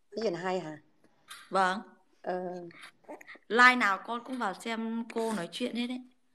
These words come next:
Speaker 1: Ừ. Nhưng mà người mà nói chuyện hay ở trên TikTok nhiều người còn nói chuyện hay hơn cô nữa, nhưng mà phải có cái gì đó đặc biệt thì con mới yêu
Speaker 2: Không,
Speaker 1: quý
Speaker 2: nhưng
Speaker 1: cô
Speaker 2: mà
Speaker 1: chứ.
Speaker 2: con thích, con thích cô kiểu là nhiều đặc điểm cô làm,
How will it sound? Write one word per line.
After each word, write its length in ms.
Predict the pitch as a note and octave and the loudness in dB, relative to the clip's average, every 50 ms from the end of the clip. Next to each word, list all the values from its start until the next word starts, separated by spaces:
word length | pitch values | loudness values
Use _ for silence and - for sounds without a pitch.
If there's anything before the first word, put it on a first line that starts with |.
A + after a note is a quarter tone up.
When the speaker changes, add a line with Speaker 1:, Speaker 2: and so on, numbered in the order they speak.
| _ | _
Speaker 1:
Ừ. 380 | - A3 G#3 G3+ F#3+ F#3+ F#3+ - D4 - | -8 -6 -6 -4 -6 -6 -8 -8 -8 -4
Nhưng 200 | - D4 D#4 D#4 | 2 4 6 8
mà 100 | D#4+ D#4 | 8 8
người 480 | D4 C4 B3 B3+ B3+ B3 A#3+ A#3+ A#3+ | 6 4 4 2 4 6 8 8 8
mà 100 | A#3 A#3 | 8 6
nói 140 | A#3+ D#4 D#4 D#4 | 6 6 6 6
chuyện 120 | D4 C4 | 6 4
hay 420 | B3 A#3 B3+ C4+ C#4 C#4+ C#4+ C4+ A#3 | 6 6 6 6 6 8 8 8 8
ở 120 | A3+ A#3 A3+ | 8 8 6
trên 140 | B3+ B3+ A#3+ | 4 2 0
TikTok 420 | D4+ C#4+ - - D4+ E4 F4 E4+ | -2 2 8 10 10 10 10 8
nhiều 260 | D#4 C#4 B3 A#3 A#3 | 4 4 6 6 6
người 200 | A#3 A#3 A3+ A3+ | 6 6 6 6
còn 100 | A3+ A3+ | 6 6
nói 100 | A#3 C4+ C4 | 4 4 4
chuyện 120 | C#4+ A#3+ | 2 2
hay 180 | A3+ G#3 C4 C4 | 4 4 4 4
hơn 180 | C4 C#4 C4+ C4 | 4 2 2 4
cô 200 | - C4 C4 C4+ | 6 6 8 8
nữa, 220 | C4+ C4+ B3+ A3+ G#3 | 6 4 4 4 4
nhưng 80 | G#3 A#3 | 2 0
mà 60 | C#4+ - | 2 2
phải 100 | C4+ B3 - | 2 6 6
có 120 | A3+ A#3 | 4 4
cái 180 | B3 D#4 D4+ C#4+ | 4 0 -4 -4
gì 140 | C4 A#3 | -2 2
đó 100 | G#3+ B3+ | 4 6
đặc 140 | B3+ C#4 - - - A#3 | 6 6 4 2 0 4
biệt 180 | B3 A#3+ A3 - - - | 4 6 6 4 0 -6
thì 60 | A3 | -6
con 220 | - A#3+ B3 B3 | -2 -2 -2 0
mới 100 | C4+ D#4 | -2 -4
yêu 80 | C4 C4+ | 2 6
Speaker 2:
Không, 180 | C4 B3+ B3+ B3+ | 6 8 8 8
Speaker 1:
quý 60 | B3+ B3+ | 8 8
Speaker 2:
nhưng 100 | C#4 C4+ | 8 10
Speaker 1:
cô 40 | B3+ | 8
Speaker 2:
mà 60 | A3+ | 8
Speaker 1:
chứ. 60 | A3 B3 | 8 8
Speaker 2:
con 160 | C#4 C4+ C#4 | 6 6 6
thích, 140 | - E4+ E4+ - - - | 4 2 0 0 -6 -4
con 200 | - C#4 C4+ C4+ C4 E4+ | 0 0 0 2 0 -2
thích 120 | D#4+ D#4+ - - | -2 -2 -2 -2
cô 360 | C4+ C4 C4 C4 C4 B3+ B3+ - | 0 2 2 2 0 -2 -2 -2
kiểu 120 | G3 F3+ | -2 -2
là 260 | F3+ F3+ F3+ F3+ F3+ F3+ - - - - - _ _ _ _ - - - _ _ _ _ _ _ - - - - _ _ _ _ - - - _ | 0 -2 -4 -4 -8 -10 -14 -16 -16 -16 -18 _ _ _ _ -20 -20 -20 _ _ _ _ _ _ -20 -20 -20 -20 _ _ _ _ -20 -20 -8 _
nhiều 500 | - A#3 A#3 A#3 A3+ G#3+ G3+ F#3+ F#3+ F#3 F3+ F3+ | 2 4 6 6 6 4 4 2 0 -2 -2 -4
đặc 140 | G3+ G3 G3 - | -4 -6 -6 -4
điểm 200 | G3+ G#3+ F#3+ F3+ - - | 0 2 2 2 0 0
cô 300 | - A#3 B3 B3 A#3+ A#3+ | 2 2 4 4 4 2
làm, 360 | A#3+ A#3+ A#3 G#3+ G3+ F3+ E3+ | 2 2 4 4 4 2 2